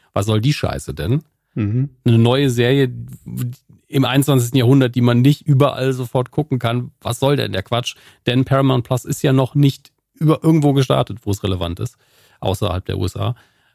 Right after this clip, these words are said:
Speaker 1: Ähm, und deswegen haben wir uns alle schön aufgeregt als Trekkies. Dann kam Pluto T V um die Ecke und gesagt, wir zeigen Discovery linear und nur auf Deutsch. Okay, dann sind wir jetzt also in den späten neunzigern angekommen.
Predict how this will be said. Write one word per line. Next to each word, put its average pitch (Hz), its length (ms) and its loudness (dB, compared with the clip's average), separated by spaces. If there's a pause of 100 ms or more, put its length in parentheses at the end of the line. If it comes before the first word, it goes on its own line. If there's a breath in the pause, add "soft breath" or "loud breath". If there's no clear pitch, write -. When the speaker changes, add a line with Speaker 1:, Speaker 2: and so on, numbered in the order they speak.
(140)
Speaker 1:
Ähm, 101 320 0
und 107 220 -4
deswegen 117 260 2
haben 131 60 4
wir 135 80 4
uns 127 80 -2
alle 135 160 -4
schön 135 180 0
aufgeregt 165 640 -2
als - 240 -4
Trekkies. 151 500 -2
Dann 143 320 -2
kam 139 520 0 (120)
Pluto 175 380 2
T 175 140 0
V 160 200 0
um 160 120 2
die 139 40 0
Ecke 156 140 0
und 160 80 4
gesagt, 135 240 2
wir 226 140 0
zeigen 202 480 -2
Discovery 196 640 0
linear 170 840 2
und 135 140 2
nur 151 120 4
auf 147 100 -2
Deutsch. 156 640 -2 (1600 soft breath)
Okay, 139 380 0
dann 123 120 2
sind 131 200 2
wir 127 80 4
jetzt 120 120 -2
also 113 160 0
in 107 80 0
den 107 100 0
späten 156 500 0
neunzigern 151 540 0
angekommen. 147 720 0